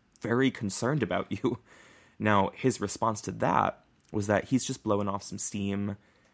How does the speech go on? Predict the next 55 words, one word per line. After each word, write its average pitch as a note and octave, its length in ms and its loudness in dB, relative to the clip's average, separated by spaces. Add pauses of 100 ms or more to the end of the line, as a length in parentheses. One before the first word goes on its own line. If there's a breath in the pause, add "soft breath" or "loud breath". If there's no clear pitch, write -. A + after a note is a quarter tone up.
(160 soft breath)
And B2+ 140 4
the C3+ 60 6
police D#3+ 280 -4
didn't F#3+ 220 -4
really C3 120 2
flag F#2+ 440 -2
that A2 200 -2
as G2+ 120 -4
unusual G2 480 -4
because, G#2 260 -4
remember, G2 260 -2
he's, G#2 140 -10
like, G2+ 140 -4
a - 20 -2
nineteen-year-old G2+ 720 -8
kid. A#2 400 -2 (560 soft breath)
So - 160 0
they're A#2+ 80 0
kinda C#3+ 240 0
like, A2+ 320 2
"Listen, G#2 340 -2
um, G2+ 320 0 (800)
like, G#2+ 140 0
we B2+ 80 4
have D3 140 4
to - 40 -4
level G2+ 240 0
with - 200 -6
you. G2 80 -6
Like, G#2 180 -6
your B2 80 -6
parents A#2 400 -2
are G#2 60 0
concerned - 440 -8
about G#2+ 280 -4
you, B2 200 0
so G2+ 200 -4
please, C3+ 360 -4
like, G2+ 140 -6
you D3+ 80 0
have E3 80 -6
to - 80 -8
call F#2+ 260 -4
them A2 220 -2
right A#2 160 -6
now B2+ 280 -4 (680 soft breath)
because G#2+ 280 -2
they - 180 2
have C3 180 2
you A2 100 2
out - 120 6
as F#2+ 80 -4
a G2+ 40 -2
missing G2 300 -6
person." - 440 -14